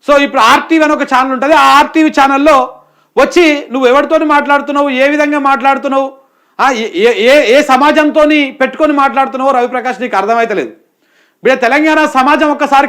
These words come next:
కన్నెర చేసిందంటే ఇవాళ ఉండొచ్చు నీకు అనుకూలమైనటువంటి ప్రభుత్వాలు, ఈ తెలంగాణ రాష్ట్రంలో ఇవాళ నీకు అనుకూలమైనటువంటి ప్రభుత్వాలు కేంద్రంలో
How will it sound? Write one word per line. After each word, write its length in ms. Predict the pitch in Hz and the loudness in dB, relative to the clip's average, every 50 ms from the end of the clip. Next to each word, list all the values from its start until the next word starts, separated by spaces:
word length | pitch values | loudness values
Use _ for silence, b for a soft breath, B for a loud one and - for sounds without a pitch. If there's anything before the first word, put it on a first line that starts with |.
| 285 240 | -2 -6
కన్నెర 240 | 233 247 285 285 - 269 262 | -4 -2 0 0 0 0 0
చేసిందంటే 400 | 262 208 233 247 247 285 285 254 | -2 -2 -6 -6 -6 -4 -2 0
ఇవాళ 160 | 262 254 247 226 233 | 2 2 2 0 0
ఉండొచ్చు 260 | 240 285 285 302 302 | 0 0 0 0 -2
నీకు 180 | 285 277 - | -4 -2 -2
అనుకూలమైనటువంటి 560 | 240 233 240 247 262 254 254 240 220 233 214 214 - 196 | -4 -4 -4 -4 -6 -6 -6 -6 -6 -8 -8 -8 -8 -8
ప్రభుత్వాలు, 460 | 190 190 208 202 220 196 156 127 - - _ _ _ _ _ _ _ _ _ _ _ _ _ _ _ _ _ _ _ 175 | -8 -8 -8 -6 -4 -4 -6 -6 -8 -14 _ _ _ _ _ _ _ _ _ _ _ _ _ _ _ _ _ _ _ -8
ఈ 80 | 220 | -4
తెలంగాణ 360 | 226 247 262 302 311 311 311 302 294 294 | 0 0 2 2 4 4 4 4 4 2
రాష్ట్రంలో 360 | 285 277 - 294 285 320 339 320 302 | 2 2 0 0 2 4 4 4 2
ఇవాళ 120 | 294 285 | 2 2
నీకు 220 | 285 285 277 269 | 0 0 0 0
అనుకూలమైనటువంటి 560 | 247 262 285 320 320 302 302 294 285 285 277 269 | 0 0 0 0 0 0 0 0 0 -2 -2 -2
ప్రభుత్వాలు 520 | 254 240 233 254 - - 277 262 269 330 | -2 -2 -2 -2 -4 -2 0 0 0 0
కేంద్రంలో 520 | 330 - 269 285 294 311 311 302 311 302 | 0 -2 -2 0 0 0 0 2 2 2